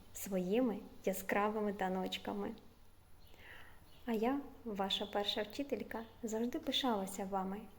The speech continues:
і пишаюся кожним з вас. Ви стали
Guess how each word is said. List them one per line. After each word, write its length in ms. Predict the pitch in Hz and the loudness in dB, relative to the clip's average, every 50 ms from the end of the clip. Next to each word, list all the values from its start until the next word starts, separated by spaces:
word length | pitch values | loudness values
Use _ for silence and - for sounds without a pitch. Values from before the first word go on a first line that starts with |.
| - - - - - | -18 -18 -12 -4 -2
і 60 | 254 | -2
пишаюся 760 | 233 - 240 185 - - 233 226 240 226 202 196 - - - 214 226 - - - - | 0 0 0 2 2 4 4 4 4 4 2 0 -4 -8 -8 -10 -10 -12 -14 -16 -10
кожним 460 | - - 208 214 220 - 226 202 202 | -2 0 2 2 2 2 -2 -2 0
з 100 | 202 208 | 0 0
вас. 360 | 190 190 190 190 190 - - - - - - - - - - - - | 2 2 2 2 0 -4 -8 -10 -14 -16 -18 -18 -18 -18 -12 -4 -2
Ви 260 | 214 190 226 262 285 | 4 8 10 10 10
стали 380 | 277 - - 214 190 185 190 | 8 4 -2 0 0 0 -2